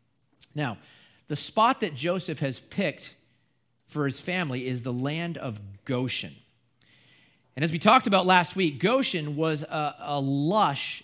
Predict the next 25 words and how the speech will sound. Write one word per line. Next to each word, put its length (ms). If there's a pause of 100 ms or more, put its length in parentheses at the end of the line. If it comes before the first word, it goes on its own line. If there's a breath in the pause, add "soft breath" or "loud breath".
and, 220
and 160
a 60
fertile 840
land 460
located 600
in 260
the, 260 (180 loud breath)
the 100
Nile 440
Delta 420
in 80
the 100
upper 380
eastern, 520
northeastern 600
part 460 (640 soft breath)
of 320 (100)
Egypt. 380
It 60
was 140
a 60
great 480
place 320
for, 320